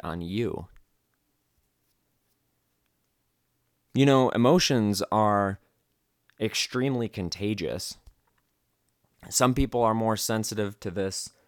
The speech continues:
than others, but emotions are contagious. And that's good and bad, okay? You know, the saying always goes that, uh, laughter is contagious,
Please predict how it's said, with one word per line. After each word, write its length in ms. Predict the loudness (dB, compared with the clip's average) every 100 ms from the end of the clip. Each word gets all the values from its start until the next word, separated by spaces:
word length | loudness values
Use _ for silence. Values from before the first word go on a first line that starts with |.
| _ -10
than 240 | -6 -6 -4
others, 540 | -2 -2 -4 -6 -12 -20 -20 _ _ _ _ _ _ _ _ _ _ _ _ _ _ _ _ _ _ _ _ _ _ -2
but 120 | 0
emotions 840 | 0 0 0 -2 -4 -4 -6 -8 -6
are 140 | -4
contagious. 960 | -4 -8 -10 -8 -8 -6 -8 -12 -14 -18 _ _ _ _ _ _ _ _ _ _ _ _ _ _ _ _ _
And 140 | -2
that's 180 | 0 -2
good 260 | 2 4 4
and 380 | 2 0 0 0
bad, 400 | -2 -4 -8 -12 -18 _ _ -18
okay? 440 | -10 -6 -6 -8 -14 _ _ _ _ _ _ _ _ _ _ _ _ _
You 80 | 0
know, 140 | 2
the 80 | 2
saying 420 | 0 2 4 4
always 340 | 2 2 0 0
goes 440 | 2 4 2 0
that, 380 | -4 -2 -2 -6
uh, 240 | -6 -6 -6
laughter 680 | -4 -4 -2 -4 -4 -4 -4
is 220 | -8 -10
contagious, 800 | -10 -10 -8 -10 -8 -10 -10